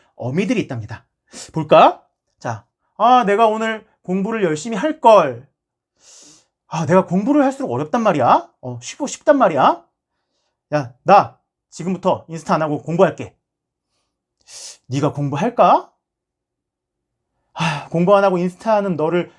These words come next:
어이할꼬. 야, 내가 그런 네 말에 당황할 소냐? 자, 전부 된소리, 된소리, 된소리, 된소리, 된소리, 된소리가 되는 어미네요. 하 뒤에 붙어서. 그쵸?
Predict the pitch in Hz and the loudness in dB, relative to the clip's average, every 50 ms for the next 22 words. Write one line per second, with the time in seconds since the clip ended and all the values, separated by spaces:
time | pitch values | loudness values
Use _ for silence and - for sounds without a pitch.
0 | _ _ _ - 131 147 175 190 202 208 196 190 - - 190 185 175 175 - _ | _ _ _ -10 -4 -2 0 0 2 0 0 -2 -2 0 2 2 2 0 -2 _
1 | _ _ _ _ _ _ _ _ _ _ _ _ _ _ _ _ _ _ _ _ | _ _ _ _ _ _ _ _ _ _ _ _ _ _ _ _ _ _ _ _
2 | _ _ _ _ _ _ _ _ _ _ _ _ - 175 160 117 - - _ - | _ _ _ _ _ _ _ _ _ _ _ _ 2 2 2 2 2 -4 _ -6
3 | 143 170 196 202 196 - 196 202 196 196 147 151 175 180 185 185 185 190 202 180 | -2 2 2 2 2 2 0 0 0 -2 -2 -2 0 0 2 2 4 4 2 2
4 | 127 110 107 - _ _ - - 165 180 202 208 202 202 196 214 202 240 294 330 | 0 -2 -8 -16 _ _ -10 -6 -2 0 0 0 0 -2 -4 -4 -2 -2 -2 -2
5 | 320 _ _ _ _ _ _ _ _ _ _ _ _ _ _ - - 98 - - | -4 _ _ _ _ _ _ _ _ _ _ _ _ _ _ -20 -20 -20 -18 -14
6 | 131 123 120 123 113 117 113 135 202 320 349 - _ _ _ _ _ _ - 127 | -10 -8 -8 -8 -6 -4 -2 0 0 0 -2 -4 _ _ _ _ _ _ -12 -8
7 | 139 156 180 190 190 233 233 240 240 240 247 247 254 254 _ _ _ _ - 143 | -6 -4 -4 -2 -2 -2 -2 -2 0 0 -2 -2 -4 -6 _ _ _ _ -8 -6
8 | 151 160 151 175 165 156 165 170 170 170 - 143 143 143 - 151 143 147 147 139 | -6 -6 -6 -6 -6 -4 -4 -6 -6 -6 -8 -8 -8 -8 -8 -8 -6 -6 -6 -6
9 | 131 131 131 120 143 135 135 131 131 131 127 120 123 131 131 120 123 123 135 127 | -8 -10 -10 -8 -10 -10 -10 -8 -8 -10 -8 -8 -8 -8 -8 -6 -6 -8 -8 -6
10 | 170 156 147 147 147 135 135 175 240 311 - - _ _ _ - 123 143 170 190 | -6 -6 -4 -4 -4 -4 -2 -2 -2 -4 -4 -8 _ _ _ -6 -4 -4 -4 -2
11 | 190 170 147 135 151 233 359 370 - _ - - 269 - - 196 180 147 - - | -2 -2 0 2 2 2 2 2 -2 _ -2 0 0 0 0 0 -2 -2 -4 -8
12 | 165 135 120 135 180 277 359 - _ _ _ _ _ _ _ _ _ _ _ - | -14 -6 0 2 2 2 2 0 _ _ _ _ _ _ _ _ _ _ _ -4
13 | 185 - 196 - - - | 0 2 2 2 0 -4